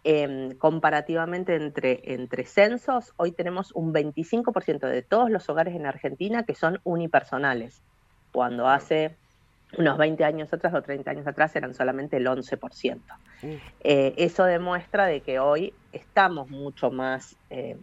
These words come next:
Speaker 1: somos más individualistas, estamos mucho más cerrados en nosotros mismos. Em, cuesta este tema de los proyectos familiares. También es cierto que cuando vos hablas con los jóvenes, y nosotros en estas entrevistas que vamos teniendo,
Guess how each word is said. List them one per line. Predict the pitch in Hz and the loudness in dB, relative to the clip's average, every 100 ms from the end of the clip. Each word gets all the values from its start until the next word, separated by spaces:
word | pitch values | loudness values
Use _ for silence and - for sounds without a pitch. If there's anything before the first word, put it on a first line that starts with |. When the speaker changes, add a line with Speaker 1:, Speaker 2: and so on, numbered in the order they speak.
| - | -2
Speaker 1:
somos | 185 170 156 | 0 0 -4
más | 147 | -6
individualistas, | 139 131 127 127 151 196 - 147 143 | -6 -4 0 2 4 2 2 0 0
estamos | 123 - 131 135 131 _ _ - | -6 -8 -8 -8 -12 _ _ -10
mucho | 151 - | -6 -2
más | 143 135 | -2 -2
cerrados | 131 123 143 143 139 - | -4 2 4 4 0 -6
en | 120 | -10
nosotros | 123 - - 143 190 | -8 -10 -4 -4 0
mismos. | 202 196 180 208 - - - - - _ | -2 0 -4 -4 -6 -20 -20 -20 -20 _
Em, | 143 139 131 127 123 123 - - - | 0 2 2 0 -4 -6 -6 -12 4
cuesta | 214 202 - 160 - | 6 6 0 -2 -2
este | 139 143 | -6 -8
tema | 147 156 | -8 -4
de | 151 | -4
los | 135 | -4
proyectos | - 120 - 165 165 _ 139 151 - | -4 -8 0 0 0 _ -4 -4 -4
familiares. | 127 139 165 170 170 | -4 -2 2 2 2
También | - 175 220 | -2 -2 -2
es | 214 | -4
cierto | 220 220 | -4 -4
que | 180 | -6
cuando | 139 139 | -8 -4
vos | 147 175 | -4 -2
hablas | 175 175 | -2 -2
con | - 165 | -2 -2
los | 143 | -2
jóvenes, | - 180 175 160 131 | 2 4 4 -2 -10
y | |
nosotros | 123 123 135 127 | -8 -6 -4 -2
en | 127 | -2
estas | 131 131 | -2 -4
entrevistas | 131 120 127 135 151 | -6 -2 -2 0 -4
que | - | -2
vamos | 135 156 160 | -4 -4 0
teniendo, | 165 180 180 196 | 0 0 2 2